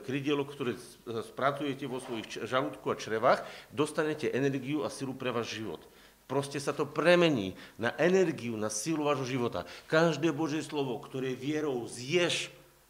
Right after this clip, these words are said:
pozor, nie vieš o ňom, zješ, sa premení na reálnu životnú silu. Na reálny život v svojom živote.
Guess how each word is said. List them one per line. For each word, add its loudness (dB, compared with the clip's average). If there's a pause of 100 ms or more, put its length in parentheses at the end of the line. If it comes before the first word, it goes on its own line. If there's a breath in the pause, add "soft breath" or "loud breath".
(420)
pozor, -2
nie 0
vieš -2
o -6
ňom, -12 (240 loud breath)
zješ, -2 (160 loud breath)
sa 0
premení 4
na 2
reálnu 6
životnú -2
silu. -4 (560 loud breath)
Na 2
reálny 4
život -2
v -14
svojom -2
živote. -6